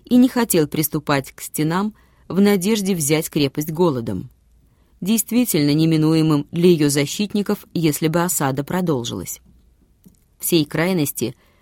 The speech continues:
решились казаки на дело отчаянное. Двенадцатого июня ночью с атаманом Матвеем Мещеряком, оставив Ермака блюсти крепость, прокрались сквозь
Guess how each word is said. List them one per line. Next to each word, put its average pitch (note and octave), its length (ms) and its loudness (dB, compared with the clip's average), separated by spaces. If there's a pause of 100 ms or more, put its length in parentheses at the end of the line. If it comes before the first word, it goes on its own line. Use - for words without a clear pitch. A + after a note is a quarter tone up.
(100)
решились A3+ 480 0
казаки G3 420 -2
на G3 140 2
дело E3+ 240 2
отчаянное. B2+ 920 -4 (640)
Двенадцатого D#3+ 720 0
июня E3+ 600 0
ночью D#3 540 -2 (240)
с - 120 -4
атаманом G3 640 2
Матвеем F3 680 2
Мещеряком, D#3+ 760 -2 (280)
оставив G3+ 580 -2
Ермака D#3 520 0
блюсти C3+ 360 -4
крепость, - 560 -4 (500)
прокрались A3+ 640 0
сквозь G3 360 -2